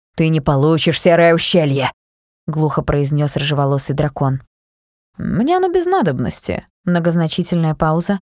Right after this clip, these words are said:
«Но магам смерти Империи Нордшир пригодилось бы». «В Сером ущелье находится мощный источник мрака», шепнул мне на ухо Элмор.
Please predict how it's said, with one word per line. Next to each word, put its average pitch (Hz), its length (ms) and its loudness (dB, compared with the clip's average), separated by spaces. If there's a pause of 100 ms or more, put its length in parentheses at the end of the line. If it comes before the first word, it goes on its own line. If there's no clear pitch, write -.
(220)
«Но 160 180 0
магам 143 300 2
смерти 165 500 -2
Империи 120 380 -4
Нордшир - 680 -4
пригодилось 220 880 -4
бы». - 260 -8 (540)
«В - 40 -18
Сером 139 280 0
ущелье 131 460 0
находится 135 540 -2
мощный 147 420 0
источник 143 540 -4
мрака», 151 440 -2 (440)
шепнул - 360 0
мне 147 180 0
на 143 140 2
ухо 139 280 -2
Элмор. 139 380 0